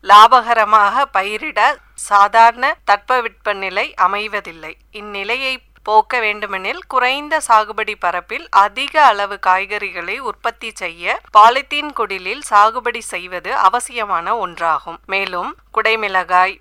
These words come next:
பூக்கோசு, தக்காளி போன்ற சற்றே விலைமிக்க, மதிப்புமிக்க காய்கறிகளை கோடையில் பயிரிட பாதுகாக்கப்பட்ட பசுமை கூடாரங்கள், கூடாரங்களில் பயிர் செய்வதன் மூலமே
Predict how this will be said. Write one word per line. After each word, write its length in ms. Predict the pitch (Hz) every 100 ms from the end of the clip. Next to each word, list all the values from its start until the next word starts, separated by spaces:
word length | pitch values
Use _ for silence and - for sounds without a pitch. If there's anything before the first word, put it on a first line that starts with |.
| _
பூக்கோசு, 680 | 233 233 220 185 175 185 180 165 -
தக்காளி 540 | 202 - 240 214 196 202 -
போன்ற 360 | 202 202 190 202
சற்றே 440 | - 202 - 262 247
விலைமிக்க, 680 | 208 214 226 220 - 269 269 _
மதிப்புமிக்க 760 | 190 196 214 247 226 214 - 247
காய்கறிகளை 720 | 208 185 196 208 196 175 190 254
கோடையில் 560 | - 214 233 240 240 226
பயிரிட 600 | 180 180 196 180 196 330 _
பாதுகாக்கப்பட்ட 1160 | - 226 262 254 247 247 - - 220 _ 269 311
பசுமை 420 | 226 - 254 247
கூடாரங்கள், 760 | 233 220 202 190 185 175 202 311 _
கூடாரங்களில் 760 | 226 247 233 226 208 196 269 -
பயிர் 360 | 196 220 -
செய்வதன் 600 | 247 214 196 190 190 190
மூலமே 480 | 185 190 190 180